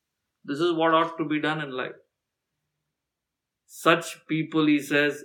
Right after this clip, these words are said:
are freed from all sins. The fact that you're acting unselfishly keeps you happy,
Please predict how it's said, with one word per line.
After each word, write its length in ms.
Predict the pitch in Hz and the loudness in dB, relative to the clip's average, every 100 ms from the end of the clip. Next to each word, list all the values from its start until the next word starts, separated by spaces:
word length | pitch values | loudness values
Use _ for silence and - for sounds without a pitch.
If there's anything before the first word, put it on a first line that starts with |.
| - | -10
are 260 | 131 127 127 - | -4 -4 -4 -8
freed 440 | - 151 175 165 - | 0 2 2 0 -10
from 280 | - 135 127 | -4 -4 -2
all 260 | 131 131 | -4 -4
sins. 320 | 117 123 107 - _ _ _ _ _ _ _ _ _ _ _ _ _ _ | -6 -10 -10 -14 _ _ _ _ _ _ _ _ _ _ _ _ _ _
The 140 | - 123 | -14 -12
fact 460 | - 143 160 160 | -2 4 4 4
that 180 | 160 143 | -2 0
you're 140 | 147 135 131 | 0 2 0
acting 300 | - 180 170 | 0 -2 0
unselfishly 960 | 160 160 - 151 147 156 147 - 156 156 | -2 -2 -2 -2 -2 -6 -6 -6 -6 -4
keeps 280 | 151 147 - | -6 -6 -4
you 140 | 147 | -4
happy, 520 | 123 127 127 120 - | -2 -2 -4 -8 -10